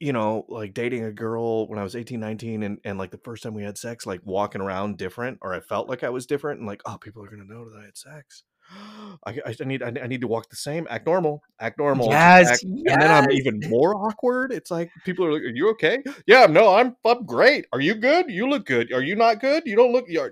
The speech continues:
Speaker 1: did you have some bad Asian food? What's wrong with you?"
Speaker 2: Yep,
Speaker 1: Yeah.
Speaker 2: yep. Yep.
Speaker 1: Fucking super awkward.
Speaker 2: Hundred percent. Hundred percent. It was, yeah, when you had sex, it was worse then. It was like,
Speaker 1: Right?
Speaker 2: now I,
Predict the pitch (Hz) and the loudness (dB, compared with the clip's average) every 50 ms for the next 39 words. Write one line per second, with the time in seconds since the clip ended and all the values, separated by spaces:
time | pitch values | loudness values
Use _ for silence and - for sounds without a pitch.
0 | 139 139 139 139 170 233 269 269 226 - - 175 165 175 226 214 208 - 185 160 | -10 -12 -10 -6 -4 -2 -2 -4 -6 -6 -6 -4 0 0 0 0 -2 -6 -2 2
1 | 196 220 214 214 196 175 165 - _ _ _ _ _ _ _ _ _ _ - 160 | 4 6 6 6 4 2 -4 -20 _ _ _ _ _ _ _ _ _ _ 0 2
2 | 170 214 214 233 269 277 240 - 285 285 302 339 370 370 370 - - - - - | 2 2 2 0 -4 -4 -2 0 2 4 6 6 6 6 4 2 -2 -20 -20 -20
3 | _ - 196 233 233 - - 240 247 262 262 247 240 - 240 285 370 403 320 175 | _ 2 2 2 2 2 2 4 4 6 6 4 2 2 2 6 8 8 8 8
4 | 131 110 _ _ _ _ _ - _ _ _ _ _ _ _ _ _ _ _ _ | 6 2 _ _ _ _ _ -20 _ _ _ _ _ _ _ _ _ _ _ _
5 | _ _ _ _ _ - 156 151 147 147 147 165 147 - 160 139 139 143 151 160 | _ _ _ _ _ -8 0 2 2 4 6 4 4 4 2 2 4 4 4 2
6 | - _ _ _ _ _ _ _ _ - 165 151 151 147 147 151 170 190 - - | 0 _ _ _ _ _ _ _ _ -14 -8 -2 2 4 6 6 6 4 0 -6
7 | 160 - - - - 175 175 - - - 151 151 151 156 151 - 156 151 156 156 | -6 -8 -6 -4 -4 -2 -2 -2 -4 -2 0 0 0 0 -2 -6 -8 -6 -8 -8
8 | - - - 151 139 131 127 - _ _ - - - 151 147 147 147 143 147 139 | -8 -8 -8 -6 -6 -6 -8 -12 _ _ -8 -6 -2 -2 -2 -2 -2 -4 -4 -4
9 | 147 139 147 190 214 190 156 151 170 240 240 139 110 123 139 160 180 202 208 190 | -2 0 2 2 2 2 0 2 2 2 2 2 0 -4 -6 -6 -4 -2 -2 -2
10 | 175 - 190 170 190 185 156 135 104 98 104 127 175 175 - - - 107 - - | -4 -4 -8 -6 -6 -6 -6 -8 -10 -6 -2 0 0 0 -2 -4 -10 -12 -12 -14
11 | 123 - 156 160 156 156 143 117 - 269 415 440 - 160 170 - - 156 | -10 -4 -2 -2 -2 -2 -2 -4 -2 0 0 2 4 4 2 4 4 2